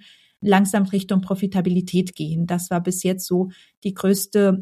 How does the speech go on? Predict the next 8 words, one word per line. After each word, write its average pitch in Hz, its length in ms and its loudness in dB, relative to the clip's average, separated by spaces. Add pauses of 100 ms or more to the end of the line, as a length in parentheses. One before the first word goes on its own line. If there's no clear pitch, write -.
(160)
Hürde, 226 380 4
dass, 196 380 -2
äh, 185 260 0
diese 190 240 -2
Kommerzialisierung 185 880 2
überhaupt 175 400 0
profitabel 160 720 -6
abläuft. - 640 -6